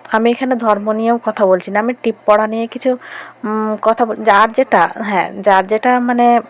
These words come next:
কর্তব্য সে সেটা করবে, কিন্তু আমাদের যেটা নিষিদ্ধ আমাদেরকে তো সেটা মানতেই হবে, তাই না?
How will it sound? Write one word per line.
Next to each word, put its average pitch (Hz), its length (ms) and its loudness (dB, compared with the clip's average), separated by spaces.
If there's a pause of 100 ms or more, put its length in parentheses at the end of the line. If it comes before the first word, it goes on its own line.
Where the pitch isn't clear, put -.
(420)
কর্তব্য 247 500 2
সে 277 180 0
সেটা 240 260 -2
করবে, 185 360 -2
কিন্তু 196 380 -6
আমাদের 185 480 0
যেটা 208 200 -2
নিষিদ্ধ 220 480 -4
আমাদেরকে 233 380 2
তো 247 40 2
সেটা 240 280 4
মানতেই 220 460 0
হবে, 202 140 0
তাই 254 220 4
না? 247 140 0